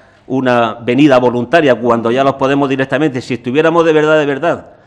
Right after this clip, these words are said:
metidos en eso que es el fundamento de las políticas activas de empleo, que son los itinerarios individuales de tránsito y de inserción laboral,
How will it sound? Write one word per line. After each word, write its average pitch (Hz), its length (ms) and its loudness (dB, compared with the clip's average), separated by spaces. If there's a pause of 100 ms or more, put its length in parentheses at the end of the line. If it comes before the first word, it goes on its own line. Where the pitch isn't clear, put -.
(260)
metidos 139 800 0
en 123 140 -2
eso 156 200 -2
que 156 100 -2
es 151 80 -4
el 147 100 -2
fundamento 143 440 0
de 143 80 0
las 131 100 -2
políticas 139 500 -4
activas 135 320 -2
de 127 60 -2
empleo, 143 260 -2
que 117 80 -6
son 143 220 -6
los 135 160 -6
itinerarios 127 520 -4
individuales 120 680 -2 (280)
de 113 160 -4
tránsito 131 460 -2
y 110 40 -4
de 113 40 -2
inserción 113 420 -4
laboral, 151 500 2